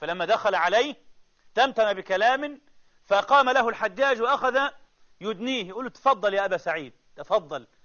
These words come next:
فأخذ ي-، يقرم، يقول له: "ليس ها هنا، ليس ها هنا، ليس ها هنا، تعال ش-، اطلع فوق، اطلع فوق"،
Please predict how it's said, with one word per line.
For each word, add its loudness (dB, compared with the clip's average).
فأخذ 2
ي-، -2
يقرم، -4
يقول -6
له: 0
"ليس -2
ها 2
هنا، -6
ليس -2
ها 0
هنا، -4
ليس 2
ها 6
هنا، 0
تعال 4
ش-، -10
اطلع 2
فوق، 0
اطلع 0
فوق"، -2